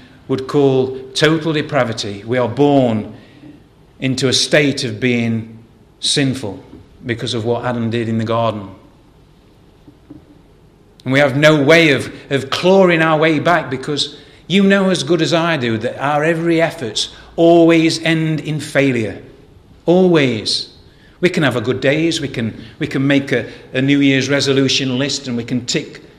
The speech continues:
six off. Still three that I'm working on. We can make that effort not to keep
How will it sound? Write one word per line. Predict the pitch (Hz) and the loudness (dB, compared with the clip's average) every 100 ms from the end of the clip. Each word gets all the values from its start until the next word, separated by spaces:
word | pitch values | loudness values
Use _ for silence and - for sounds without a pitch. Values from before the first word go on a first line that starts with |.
| - | -14
six | - 156 - - | -6 -6 -4 -2
off. | 135 - - - - - - - - - - - _ _ - _ - | 0 -2 -10 -20 -20 -20 -20 -20 -20 -20 -20 -20 _ _ -20 _ -12
Still | - 156 | -2 -2
three | 139 139 151 131 | 0 0 0 0
that | 117 120 | -2 -6
I'm | 120 110 110 | -8 -8 -4
working | 131 131 135 | -2 -2 -4
on. | 127 139 135 - - - _ _ _ _ _ _ - - _ _ _ - - - _ _ _ _ _ _ | -4 -6 -10 -18 -20 -20 _ _ _ _ _ _ -20 -20 _ _ _ -20 -20 -20 _ _ _ _ _ _
We | 156 | -8
can | 143 147 | -4 0
make | 143 156 143 | 2 2 2
that | 156 151 | 0 2
effort | 160 - 147 131 | -2 -2 -4 -2
not | 147 156 151 | 0 0 -2
to | 147 | -8
keep | - 143 139 | -4 -4 -6